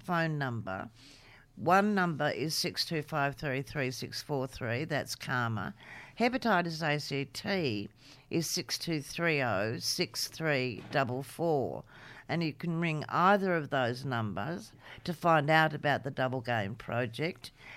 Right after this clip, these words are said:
It's a collaborative project between karma and Hepatitis A C T,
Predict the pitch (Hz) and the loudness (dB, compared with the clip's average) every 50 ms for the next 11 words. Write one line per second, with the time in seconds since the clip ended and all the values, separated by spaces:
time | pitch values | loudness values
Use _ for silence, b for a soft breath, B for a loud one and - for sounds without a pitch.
0 | B B 110 - - 147 139 - 151 143 143 151 180 170 180 185 135 131 113 113 | B B -8 -6 -4 -6 -4 -2 0 2 6 6 6 6 4 2 2 0 -4 -4
1 | - 143 127 127 117 127 143 - - - 127 127 - 151 156 131 120 - - 147 | -2 0 0 0 0 0 -4 -4 -4 -6 -8 -8 -6 -4 -4 -4 -4 -2 -2 0
2 | 131 131 131 - - 131 151 156 147 147 151 139 - 139 - 156 135 123 120 117 | 0 0 0 0 0 0 0 0 0 -2 -4 -4 -6 -6 -6 -2 -2 0 0 0
3 | 123 117 - 120 113 117 117 117 127 120 120 113 117 - 143 139 131 131 - | -2 -4 -2 -2 -2 -2 -2 -4 -4 -4 -6 -6 -6 -4 -2 0 0 -2 -4